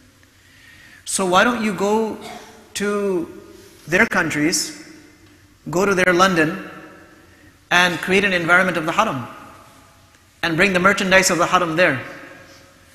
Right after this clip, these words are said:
which is Hidayat, guidance. That's what spread from Makkah and Medina." And then he became very serious. And with tears in his eyes, he said that, "Hafiz, if you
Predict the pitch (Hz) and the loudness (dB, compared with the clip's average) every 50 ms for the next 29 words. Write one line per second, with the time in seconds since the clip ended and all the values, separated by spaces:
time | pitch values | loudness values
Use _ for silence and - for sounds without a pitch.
0 | - - - 151 170 160 139 143 165 156 175 180 170 151 131 147 135 160 170 175 | -14 -10 -6 -4 -2 -2 -2 0 2 4 6 6 6 4 2 0 2 2 2 2
1 | 147 135 131 - - - - - - - - - - - - - - - - - | 2 0 -2 -2 -2 -2 -4 -8 -14 -18 -20 -20 -20 -20 -20 -20 -20 -20 -20 -20
2 | _ - - - - - - 156 160 - - 151 151 - - - 190 180 170 147 | _ -20 -20 -20 -16 -4 -2 -2 -2 0 -2 -2 0 0 0 2 4 2 2 2
3 | 127 - - - - - - - - 156 151 160 165 160 - 160 160 160 151 151 | -2 -6 -12 -16 -18 -18 -20 -12 -10 -6 -4 -2 -2 -2 0 -2 -2 -2 -2 -4
4 | 151 190 180 151 139 127 - - - - - - - - - - - - - - | -4 -4 -4 -4 -6 -6 -10 -14 -20 -20 -20 -20 -20 -20 -20 -20 -20 -20 -20 -20
5 | - - - - - - - - - - _ _ _ _ _ _ _ - 180 208 | -20 -20 -20 -20 -20 -20 -20 -20 -20 -20 _ _ _ _ _ _ _ 0 2 2
6 | 220 208 214 196 202 196 208 226 208 185 196 196 185 170 - - 185 196 190 175 | 4 4 2 2 0 0 -2 -2 0 2 2 2 2 2 2 2 2 2 4 4
7 | 147 135 - - - - - - - - - - - - - - - - _ _ | 2 2 2 0 -2 -2 -8 -14 -18 -20 -20 -20 -20 -20 -20 -20 -20 -20 _ _
8 | _ _ _ _ _ _ _ _ _ - 151 160 160 160 156 - - 196 202 196 | _ _ _ _ _ _ _ _ _ -8 -6 -4 -2 -2 -2 -2 0 2 2 2
9 | 185 180 175 160 143 156 156 170 175 165 143 151 156 147 - 180 170 170 147 - | 2 0 0 0 2 2 4 4 2 2 0 0 -2 0 0 2 0 0 0 -4
10 | - - - - - - - - - - - - - - - - - - - _ | -10 -14 -16 -18 -20 -20 -20 -20 -20 -20 -20 -20 -20 -20 -20 -20 -20 -20 -20 _
11 | - - - 151 143 147 165 170 165 196 196 185 165 - - - - - - - | -18 -8 -6 -6 0 0 0 2 2 0 0 2 2 0 -2 -4 -8 -16 -20 -20
12 | - - - - - - - - _ _ _ _ _ _ _ _ _ _ 165 160 | -20 -20 -20 -20 -20 -20 -20 -20 _ _ _ _ _ _ _ _ _ _ -4 -4
13 | 165 180 202 214 220 214 208 196 175 - | -2 -2 -2 -2 -2 -2 -2 -4 -6 -8